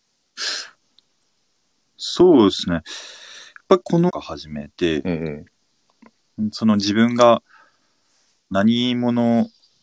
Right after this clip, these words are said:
Speaker 1: なのかって、先ほどちょっと、あの、スピン哲学の方でも打たせてもらったんですけど、
Speaker 2: はい。
Speaker 1: あの、あれは結構僕自身も言っていて、
Speaker 2: はい。
Speaker 1: そう、自分が、自分のストロングポイントとかウィークポイントとかを
Speaker 2: うん、うん。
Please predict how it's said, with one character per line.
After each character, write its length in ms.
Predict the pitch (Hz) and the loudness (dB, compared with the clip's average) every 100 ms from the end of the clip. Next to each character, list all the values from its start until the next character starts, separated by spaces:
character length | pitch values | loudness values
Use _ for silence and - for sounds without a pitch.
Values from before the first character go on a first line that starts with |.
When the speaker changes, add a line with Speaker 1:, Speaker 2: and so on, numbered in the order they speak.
| - | -10
Speaker 1:
な 120 | 107 101 | -2 -2
の 120 | 87 | 0
か 120 | - | -4
っ 60 | - | -4
て、 140 | 78 - | -8 -6
先 240 | - 139 | -8 -8
ほ 120 | - | -4
ど 160 | 139 143 | 2 2
ち 100 | - | 2
ょ 40 | 117 | -4
っ 20 | |
と、 340 | 90 85 - _ _ | -2 -4 -6 _ _
あ 80 | - | -6
の、 60 | 87 | -6
ス 120 | - | -2
ピ 100 | 107 | -2
ン 40 | |
哲 200 | 98 95 | -2 -4
学 140 | 110 80 | -4 -4
の 80 | |
方 80 | 73 | -8
で 60 | 71 | -8
も 100 | 71 | -8
打 40 | |
た 140 | 73 82 | -4 -6
せ 120 | - | -4
て 100 | 73 | -8
も 100 | 71 | -8
ら 80 | 71 | -10
っ 40 | |
た 200 | _ 73 | _ -8
ん 40 | |
で 80 | 71 | -4
す 120 | 92 | -4
け 80 | 82 | -2
ど、 200 | 71 69 | -2 -4
Speaker 2:
は 60 | 67 | -6
い。 20 | _ _ _ _ _ _ _ _ _ | _ _ _ _ _ _ _ _ _
Speaker 1:
あ 200 | - 85 | -6 -4
の、 140 | 78 80 | 0 0
あ 40 | |
れ 120 | 92 | 2
は 260 | 113 117 113 _ - | 4 4 4 _ -8
結 100 | - | -4
構 80 | 90 | 2
僕 220 | 90 - | 0 2
自 120 | 113 | 0
身 160 | 123 - _ _ | 0 -6 _ _
も 80 | 73 | -6
言 140 | 78 | -6
っ 20 | |
て 240 | 71 _ 78 | -8 _ -8
い 80 | 76 | -4
て、 360 | - 87 69 _ _ | 0 0 -2 _ _
Speaker 2:
は 200 | - 80 | -8 -8
い。 40 | 80 - - - _ _ _ | -10 -18 -20 -20 _ _ _
Speaker 1:
そ 260 | - - 107 | -14 -10 -6
う、 20 | |
自 200 | 98 107 | -2 -2
分 260 | 110 117 120 | 0 0 2
が、 320 | 151 143 92 | 4 6 4
自 180 | - 101 | 0 0
分 80 | 110 | 0
の 80 | 113 - _ _ _ - | 0 -6 _ _ _ -14
ス 140 | - | -4
ト 80 | 104 | 0
ロ 80 | 98 | 0
ン 40 | |
グ 100 | 95 | 0
ポ 120 | 110 | 0
イ 40 | 90 | 0
ン 40 | |
ト 100 | - | -4
と 120 | - | -6
か 100 | - | -2
ウ 60 | 71 | 0
ィ 100 | 85 | 0
ー 40 | |
ク 120 | - | -4
ポ 120 | - 82 | -6 -6
イ 40 | |
ン 40 | |
ト 120 | - - | -6 -12
と 100 | - | -8
か 100 | 53 | -6
を 280 | 60 57 58 | -6 -6 -8
Speaker 2:
う 40 | |
ん、 120 | 87 82 | -10 -8
う 40 | |
ん。 220 | 80 80 | -12 -12